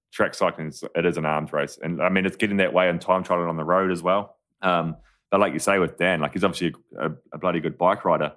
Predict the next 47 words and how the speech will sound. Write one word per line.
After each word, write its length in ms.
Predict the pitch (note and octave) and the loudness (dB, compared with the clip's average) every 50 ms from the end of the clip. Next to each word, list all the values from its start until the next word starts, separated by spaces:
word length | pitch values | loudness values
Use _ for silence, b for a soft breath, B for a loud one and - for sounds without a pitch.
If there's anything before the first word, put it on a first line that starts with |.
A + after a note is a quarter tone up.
| b b b b b b b _ _ _ | b b b b b b b _ _ _
But 120 | F#2+ F2+ | 0 0
at 60 | F2+ F2 | 2 0
the 100 | G2 G2 | 2 2
end 80 | F#2+ | 2
of 100 | F2 - | 0 0
the 60 | - | 2
day, 240 | F2 E2+ E2 D#2 - | 2 2 2 0 0
he 140 | F#2 G2 F#2 | 0 0 0
just 160 | F2+ F2 - | -2 -6 -2
puts 200 | - G2+ F#2 - | -2 -2 -2 0
so 300 | - - - G2+ F#2+ F#2+ | -2 0 2 4 4 4
much 240 | F2+ F2 D#2+ - - | 2 0 -2 -2 -4
into 240 | F2 F2 E2+ F2 E2 | -4 -2 -2 0 0
the 380 | E2 D#2+ D#2+ D#2 D#2+ D#2+ D2 - | 2 2 4 2 2 0 -2 -2
one 220 | - F2 E2+ E2+ | -2 0 0 0
percenters 420 | - D#2 - - F#2 E2+ E2 D#2 D#2+ | -2 -6 -4 -4 -2 -2 0 -2 -2
and 100 | D#2 D2 | -4 -4
the 60 | C#2 | -6
positions 580 | - E2 D2 F#2 F2 - - F2 E2+ E2 D2 | -10 -8 -4 -4 -4 -2 -2 -2 -2 -2 -2
and 140 | D#2 D2 D2 | -4 -4 -4
the 100 | C#2+ C#2+ | -4 -4
wheels 520 | C#2+ D#2+ F2 F2 F2 F2 E2+ E2+ E2+ E2 D#2+ | -2 -2 0 2 2 2 2 2 0 0 -2
and 160 | D2+ C#2+ B1+ | -4 -6 -6
the 120 | B1 C2 - _ _ _ | -8 -8 -10 _ _ _
skin 340 | - - - G2+ F#2 F#2 F2 | -8 -6 -2 0 0 0 0
suits 260 | - - F2 D#2+ - | 0 -2 -4 -4 -2
and 80 | E2+ | -2
all 80 | F2 F2 E2 | -2 0 0
that 120 | D#2 - | 0 -2
stuff, 340 | - - - F2+ D#2+ - - _ | -4 -4 -2 -2 -2 -2 -8 _
which 200 | - - - - | -16 -16 -8 -6
makes 220 | F2+ F2 - - | -6 -6 -6 -8
such 320 | - - A#2 G#2 F#2 - - | -4 -2 -4 -4 -2 -6 -8
a 40 | |
difference. 520 | D#2 F2 E2+ - - D2 C2+ C2 - - - _ _ _ | -4 -4 -4 -4 -4 -8 -8 -8 -12 -18 -20 _ _ _
So 180 | - - F#2 F2+ | -2 0 2 2
we're 120 | F#2 F#2 | 2 0
kinda 300 | - - G#2+ G#2 G2+ F2 | 2 0 0 0 0 0
heading 280 | - G#2 G2 F#2+ F2+ E2+ | 0 0 0 0 -2 0
back, 380 | - F#2 F2+ - - - - F2 G2 - - - b b b | 0 0 0 0 -4 -6 -6 -4 -4 -4 -6 -14 b b b
<laughs> 200 | b b b _ | b b b _
even 260 | G#2+ A2+ A2+ A2+ G#2+ | 0 2 2 2 2
though 120 | G#2 G2 F#2+ | 2 2 2
the 80 | F#2 | 0
position 400 | - - F#2+ F2 G2 - - F#2+ | -2 -2 0 0 0 -2 0 -4
is 100 | F2 D#2 | -2 -2
a, 140 | F2 E2+ E2 | -2 -4 -4